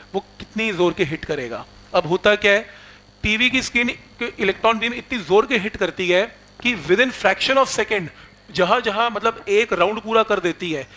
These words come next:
एक second में पता नहीं कितनी बार इस तरीके से इसको horizontal scan करके firing कर देती है electron की, और उतनी velocity से जो आप देखना चाहते हो। और यहां यहां हिट करेगी अगर phosphorus की,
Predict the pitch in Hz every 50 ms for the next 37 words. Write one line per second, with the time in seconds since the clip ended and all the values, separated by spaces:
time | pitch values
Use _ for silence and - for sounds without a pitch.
0 | - - - - 175 190 220 247 233 - - 208 196 208 208 196 202 208 220 247
1 | 269 - - - - _ _ - - _ _ _ _ - 202 220 233 247 - -
2 | 233 - - 240 254 254 214 226 226 226 233 240 - - - 220 220 - 226 214
3 | - - 226 220 214 214 - - - - 240 214 160 180 165 160 185 185 185 208
4 | 208 196 - - 180 180 196 196 196 180 175 - 208 226 254 - - - - -
5 | - 175 175 196 208 196 185 156 156 156 147 - 170 165 170 160 147 - - 143
6 | 139 139 131 - 131 120 - - - - - - 208 214 - 269 233 - 285 294
7 | 311 277 262 240 214 208 - - 226 214 226 262 220 233 226 226 - 185 160 -
8 | 165 151 - 147 127 - - 127 92 - - - - - - - - - - 196
9 | 220 220 196 190 190 185 202 254 262 240 214 202 240 233 165 190 226 - - -
10 | 214 208 208 208 208 214 208 196 208 226 262 339 - - - _ _ _ _ _
11 | _ _ _ _ - - - - - 160 160 - - 196 196 185 - - 208